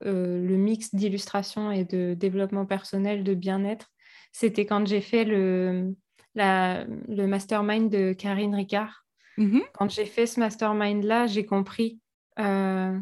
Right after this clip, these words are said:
Speaker 1: que c'était ça, que, que tout ça, c'était moi et que c'était tout ça que je voulais proposer, en fait.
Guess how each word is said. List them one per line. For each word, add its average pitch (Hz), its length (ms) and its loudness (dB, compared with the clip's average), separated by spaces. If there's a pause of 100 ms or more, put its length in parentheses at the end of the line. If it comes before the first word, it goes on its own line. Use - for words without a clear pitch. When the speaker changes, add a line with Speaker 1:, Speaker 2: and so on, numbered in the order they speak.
Speaker 1:
que 220 120 -4
c'était - 260 -6
ça, 220 260 0
que, 196 560 2 (380)
que 226 80 0
tout 226 160 0
ça, 262 180 2
c'était 214 300 2
moi 214 400 2
et 202 160 -4
que 190 320 2
c'était 190 360 -4
tout 233 160 -4
ça 214 300 -2 (160)
que 214 140 0
je 185 160 -2
voulais 185 260 0
proposer, 190 560 -2
en 175 100 -4
fait. 180 300 -10